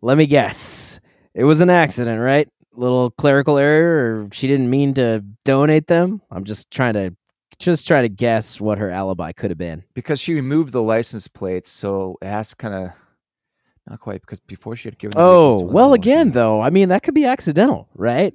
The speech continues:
Speaker 1: You know,
Speaker 2: Right,
Speaker 1: like,
Speaker 2: right,
Speaker 1: uh,
Speaker 2: uh,
Speaker 1: just, uh,
Speaker 2: accidentally donated
Speaker 1: meant
Speaker 2: them.
Speaker 1: to put them
Speaker 2: Well, not
Speaker 1: back
Speaker 2: quite.
Speaker 1: on,
Speaker 2: Uh,
Speaker 1: just got the
Speaker 2: because
Speaker 1: plate,
Speaker 2: she,
Speaker 1: the tags
Speaker 2: before
Speaker 1: updated, you know?
Speaker 2: she had, you know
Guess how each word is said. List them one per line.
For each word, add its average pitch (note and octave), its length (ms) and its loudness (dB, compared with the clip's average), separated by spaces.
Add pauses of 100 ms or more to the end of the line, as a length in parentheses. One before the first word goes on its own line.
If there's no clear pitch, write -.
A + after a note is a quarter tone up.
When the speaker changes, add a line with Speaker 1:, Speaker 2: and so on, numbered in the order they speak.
Speaker 1:
You C3+ 160 0
know, F#3 220 4
Speaker 2:
Right, A3+ 160 -8
Speaker 1:
like, A2+ 160 -2
Speaker 2:
right, G2 140 -12
Speaker 1:
uh, A#2 40 -2
Speaker 2:
uh, A2+ 220 0
Speaker 1:
just, A2+ 360 -8
uh, B2 60 0
Speaker 2:
accidentally A2+ 640 2
donated F2+ 420 -4
Speaker 1:
meant F#3 200 6
Speaker 2:
them. - 100 4
Speaker 1:
to - 40 -12
put G#3+ 200 2
them G#3+ 160 2
Speaker 2:
Well, E3 160 2
not D#3+ 60 4
Speaker 1:
back F#3+ 200 4
Speaker 2:
quite. G3 100 2
Speaker 1:
on, A#3 220 -2
Speaker 2:
Uh, A2 60 0
Speaker 1:
just B2 140 0
got D#3+ 120 4
the F#3+ 60 2
Speaker 2:
because - 120 -6
Speaker 1:
plate, E3 180 4
Speaker 2:
she, D#3 40 -8
Speaker 1:
the C3 140 -6
tags C#3+ 320 0
Speaker 2:
before E3 180 4
Speaker 1:
updated, E3+ 280 4 (200)
you C3+ 120 -2
know? D#3+ 100 -2
Speaker 2:
she C3+ 60 -2
had, G#2 280 -2
you A2+ 80 -6
know F#2 160 -6